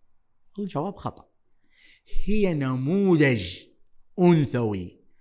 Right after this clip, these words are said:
موجود في التاريخ العربي، كانت توصف بأوصاف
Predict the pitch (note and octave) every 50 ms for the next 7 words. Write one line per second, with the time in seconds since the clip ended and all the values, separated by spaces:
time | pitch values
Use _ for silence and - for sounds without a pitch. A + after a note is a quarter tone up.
0 | _ _ - - A#2+ A#2 A2+ A2 G#2+ G2 G2 D3 F3 G3+ G#3+ A3+ G#3+ - - -
1 | - - - _ _ _ _ _ - - A2+ - - A#2+ A#2 G#2+ G#2+ F#2+ - F#2+
2 | D2 D2 F2 D#2+ C2+ - - _ _ _ _ _ _ - - - - - - -
3 | - _ _ _ _ _ _ _ _ _ _ - - - - - - - - -
4 | - - G3+ G#3+ A3 G#3 F3 C#3 - - - - F3+ F#3+ G3 - - D#3 B2 A2+
5 | A2 A2+ - A2 G#2+ G2+ - - D3+ D#3 E3 E3